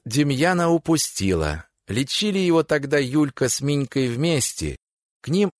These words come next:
и прикипела Дёмкина душа. К обоим. Вот откуда родилась его мрачная язвительность. Рвётся он между юной лекаркой и двоюродным братом. Чувствует себя третьим лишним.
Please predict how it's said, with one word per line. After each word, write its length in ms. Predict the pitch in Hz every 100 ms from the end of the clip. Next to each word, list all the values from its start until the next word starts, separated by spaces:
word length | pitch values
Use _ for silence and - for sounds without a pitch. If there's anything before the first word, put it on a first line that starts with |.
| -
и 80 | 165
прикипела 720 | 143 131 - 120 147 160 147
Дёмкина 640 | 110 123 120 - 117 113
душа. 600 | 101 104 - 85 71 64 - _ _ _
К 60 | -
обоим. 580 | 143 123 90 69 67 65 _ _ _ _ _
Вот 200 | 101 151
откуда 520 | 175 - - 170 156 147
родилась 480 | 135 139 135 117
его 180 | 131 131
мрачная 680 | 127 123 127 117 - 123 120
язвительность. 1120 | 110 117 98 110 95 85 76 73 67 - - _ _ _
Рвётся 560 | 92 123 180 - - 160
он 180 | 156
между 360 | 147 143 120 135
юной 540 | 127 151 156 143 139
лекаркой 720 | 127 127 143 143 131 - 135 - 139
и 140 | 143
двоюродным 840 | 113 110 117 123 120 104 113 113
братом. 560 | 101 104 82 71 71 65 - _ _ _ _
Чувствует 540 | - 175 - 147 151 -
себя 280 | 139 143
третьим 560 | 131 117 143 135 139 131
лишним. 640 | 135 151 - - 78 67